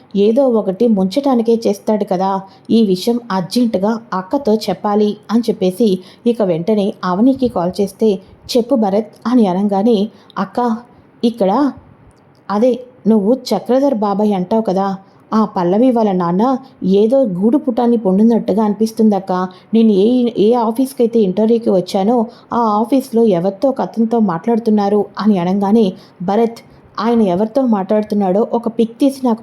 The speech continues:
పంపు" అని అనగానే, "అలాగేనక్క" అని పిక్ తీసి పెట్టంగానే ఒక్కసారిగా, "అంటే మా కంపెనీ కొలాప్స్ అయిపోయిన వాడితో ఇంకా మాటలు చేస్తున్నాడా? అంటే ఇంకేదో చేస్తున్నాడని అర్థం" అని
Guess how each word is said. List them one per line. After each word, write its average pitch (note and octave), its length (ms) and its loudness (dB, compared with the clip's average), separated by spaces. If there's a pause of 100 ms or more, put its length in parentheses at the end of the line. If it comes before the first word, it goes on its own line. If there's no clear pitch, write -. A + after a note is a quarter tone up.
పంపు" G3 360 -2 (160)
అని A3 200 2
అనగానే, F#3+ 540 0 (280)
"అలాగేనక్క" A3 760 0 (180)
అని G3+ 140 0
పిక్ G3 320 -6
తీసి B3+ 200 0
పెట్టంగానే G#3 720 0 (280)
ఒక్కసారిగా, G3+ 800 -2 (300)
"అంటే G#3+ 420 0 (240)
మా G#3 140 0
కంపెనీ G#3 480 -2
కొలాప్స్ G#3+ 460 -2
అయిపోయిన G#3 320 0
వాడితో F#3+ 320 0
ఇంకా A3 340 -2
మాటలు A3 520 0
చేస్తున్నాడా? F#3 640 0 (280)
అంటే G3+ 260 0
ఇంకేదో G#3+ 460 2
చేస్తున్నాడని G#3 760 0
అర్థం" F3 320 -2 (280)
అని G#3+ 140 0